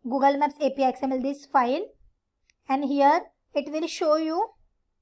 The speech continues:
your key here. So you need to paste it here, okay. Now the next step is go to the activity maps dot X M L file, which is the design file of your project.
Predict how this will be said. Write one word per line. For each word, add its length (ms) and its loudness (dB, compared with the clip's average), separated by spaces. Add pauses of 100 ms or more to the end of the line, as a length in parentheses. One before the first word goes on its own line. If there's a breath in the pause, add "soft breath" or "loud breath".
(380)
your 300 4
key 200 -4
here. 260 -2
So 100 -8
you 120 -6
need 140 -6
to 80 -8
paste 360 -2
it 140 -8
here, 240 -4
okay. 240 -12 (1000)
Now 120 2
the 100 -2
next 280 -4
step 200 -2 (160)
is 240 -2 (580)
go 260 4
to 120 -4
the 80 0
activity 600 -2
maps 300 -2
dot 200 0
X 240 -8
M 100 2
L 100 0
file, 180 -4
which 120 -8
is 140 -4
the 80 4
design 420 0
file 220 0
of 120 -6
your 120 -2
project. 500 -10